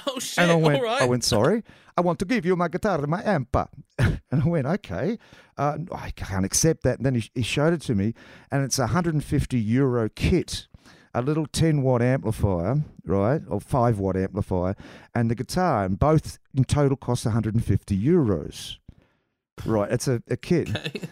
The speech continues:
Speaker 2: So I went,
Speaker 1: So,
Speaker 2: no, I
Speaker 1: so
Speaker 2: didn't
Speaker 1: for
Speaker 2: wanna
Speaker 1: people at home,
Speaker 2: take
Speaker 1: that's
Speaker 2: it.
Speaker 1: not very much.
Speaker 2: No, I didn't
Speaker 1: <laughs>
Speaker 2: wanna take it, but he said, uh, yeah, he insisted, and I said, "Well, I don't wanna break, hurt the guy's feelings." And there was a little chromatic tuner in there and a little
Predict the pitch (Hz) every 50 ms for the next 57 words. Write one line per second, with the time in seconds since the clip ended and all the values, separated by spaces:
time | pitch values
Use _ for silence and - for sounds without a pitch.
0 | - - - - 185 175 175 165 160 160 156 147 - - - - - - - -
1 | - - - - 185 170 165 - 175 180 208 247 285 262 220 175 - - 160 156
2 | 151 147 143 135 - - 147 139 127 - 135 127 120 127 120 113 180 170 117 -
3 | - _ - 165 175 175 202 220 233 226 220 196 180 160 - - 180 180 190 190
4 | - - 127 110 - - - - - _ - 151 147 151 156 147 135 - - 170
5 | 160 147 117 - - 151 139 135 131 131 110 104 170 180 196 202 196 175 165 147
6 | - - 175 156 135 - - 110 90 85 117 120 120 - - 139 127 135 143 160
7 | 196 220 196 110 87 - - 85 90 - 104 107 113 - - - 87 80 82 -
8 | - - 82 87 90 90 92 - - - - - - - - 131 131 135 131 123
9 | 127 123 120 131 127 117 101 - - - - 117 107 110 - - - - - -
10 | 107 98 98 98 - 98 101 101 104 101 98 98 101 101 101 104 107 104 98 95
11 | 87 92 98 113 107 -